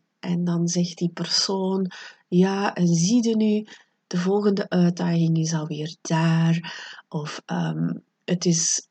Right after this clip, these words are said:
alsof dat succesje gewoon ook niet heeft mogen bestaan." Ehm, of ja, in verschillende bewoordingen, verschillende ervaringen. Ik ga dat nu niet invullen,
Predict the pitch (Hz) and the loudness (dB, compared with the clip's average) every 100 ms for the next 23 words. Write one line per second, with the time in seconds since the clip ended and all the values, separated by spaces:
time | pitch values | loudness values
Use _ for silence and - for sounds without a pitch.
0 | - 180 165 175 160 - - - 175 170 | -8 -4 -2 0 -2 -6 -14 -10 -4 -2
1 | - 175 - 175 - 175 165 160 160 160 | -2 -2 0 0 0 -2 0 2 2 2
2 | 160 160 175 165 156 - 156 151 156 165 | 0 0 2 4 2 0 -2 0 0 0
3 | 202 - - - 226 220 220 214 214 214 | 2 2 0 -2 -2 -2 -2 0 -2 -4
4 | - - - - - 165 165 160 165 165 | -10 -18 -20 -20 -10 -6 -4 -6 -6 -6
5 | 147 - _ _ _ - 165 165 - - | -8 -12 _ _ _ -8 -6 -6 -10 -14
6 | - - 180 175 170 - 202 202 190 - | -12 2 4 6 4 2 -2 0 -2 0
7 | 254 240 214 170 165 175 226 220 208 208 | 0 2 4 4 4 4 6 4 4 2
8 | 196 185 - 214 202 196 170 170 160 165 | 0 -2 -4 -4 -4 -4 -4 -4 -2 0
9 | 202 208 190 185 175 170 180 - 180 - | 0 0 -2 0 2 6 6 6 2 2
10 | 190 202 185 202 214 214 | 2 2 2 2 0 -2